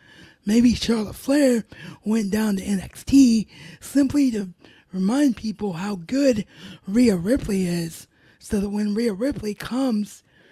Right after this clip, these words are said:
to Monday Night Raw and gets involved in this Women's Championship mix, people can believe Rhea Ripley is going to beat Charlotte Flair on a different show.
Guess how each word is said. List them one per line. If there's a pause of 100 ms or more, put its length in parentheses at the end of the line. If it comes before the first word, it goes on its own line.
(200)
to
Monday
Night
Raw (420)
and
gets
involved
in
this (400)
Women's
Championship
mix, (640)
people
can
believe (320)
Rhea
Ripley
is
going
to
beat (1500)
Charlotte
Flair
on
a
different (280)
show.